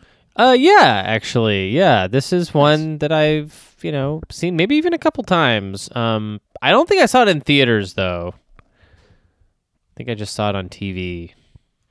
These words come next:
Speaker 1: or at, like, maybe at someone's house while they were, while we were drinking beers or something, you know.
Speaker 2: Hmm. Um, interesting. I, I, uh, don't think that I've seen Click before.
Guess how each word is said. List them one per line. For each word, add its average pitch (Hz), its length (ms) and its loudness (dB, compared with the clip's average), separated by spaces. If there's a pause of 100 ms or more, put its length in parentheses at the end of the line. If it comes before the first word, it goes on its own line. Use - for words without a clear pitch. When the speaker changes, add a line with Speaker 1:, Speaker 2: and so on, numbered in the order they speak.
(140)
Speaker 1:
or 120 160 0
at, 123 200 0
like, 143 160 0
maybe 185 220 0
at 180 140 -2
someone's 156 280 -2
house 117 400 0
while 117 120 0
they 110 120 0
were, 101 280 -2 (200)
while 110 160 0
we 107 80 -2
were 104 120 -2
drinking 101 380 -10
beers 90 380 -8
or 92 80 -14
something, 92 440 -16
you 92 80 -14
know. 92 200 -12 (800)
Speaker 2:
Hmm. 98 480 -10 (1400)
Um, 110 640 2 (220)
interesting. 113 540 -2
I, 185 380 2
I, 170 320 2 (120)
uh, 143 400 6 (140)
don't 147 280 4
think 139 420 0
that 185 120 4
I've 185 160 4
seen 190 300 0
Click 196 320 2
before. 196 500 4